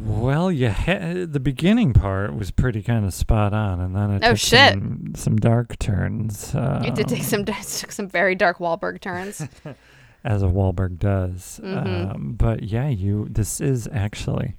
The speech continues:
Speaker 2: <gasps> Is it a cliff episode?
Speaker 1: It's a fucking cliff
Speaker 2: Oh my
Speaker 1: episode.
Speaker 2: God.
Speaker 1: And there's some romantic, uh, overtones in this episode as
Speaker 2: Really?
Speaker 1: well,
Speaker 2: I'm
Speaker 1: so.
Speaker 2: so smart. I know Cheers so well.
Speaker 1: It's, uh, it's in, ingrained in you, like, that Southern racism, I'm sure.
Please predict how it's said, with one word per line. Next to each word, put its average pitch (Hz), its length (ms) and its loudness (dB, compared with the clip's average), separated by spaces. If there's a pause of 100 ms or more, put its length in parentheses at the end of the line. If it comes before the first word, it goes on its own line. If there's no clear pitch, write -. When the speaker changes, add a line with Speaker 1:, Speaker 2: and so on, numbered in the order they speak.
Speaker 2:
<gasps> - 140 -16 (340)
Is 247 160 4
it 466 60 6
a 508 100 6
cliff 208 180 4
episode? 427 480 2
Speaker 1:
It's - 120 -8
a - 20 -4
fucking - 400 -8
cliff - 340 -6 (340)
Speaker 2:
Oh 214 200 6
my 277 140 4
Speaker 1:
episode. 131 140 -2
Speaker 2:
God. 175 600 4 (300)
Speaker 1:
And 113 180 2
there's 110 220 4
some 104 240 -4
romantic, 101 960 -2
uh, 104 560 -2 (240)
overtones 123 640 -2
in 147 120 -10
this - 180 -8
episode - 180 -6
as 208 40 -2
Speaker 2:
Really? 240 760 6
Speaker 1:
well, - 80 0
Speaker 2:
I'm - 120 0
Speaker 1:
so. - 60 0 (100)
Speaker 2:
so 214 60 -2
smart. 170 460 -4
I 247 100 2
know 294 140 0
Cheers 180 440 -8
so - 360 -8
well. - 300 -6 (320)
Speaker 1:
It's, - 340 -4
uh, 110 520 4
it's - 180 -2
in, 120 520 2
ingrained 120 500 2
in 92 120 0
you, 95 160 4
like, 95 240 2
that - 200 0
Southern 98 360 4
racism, 92 600 0
I'm 135 120 -2
sure. 127 360 -6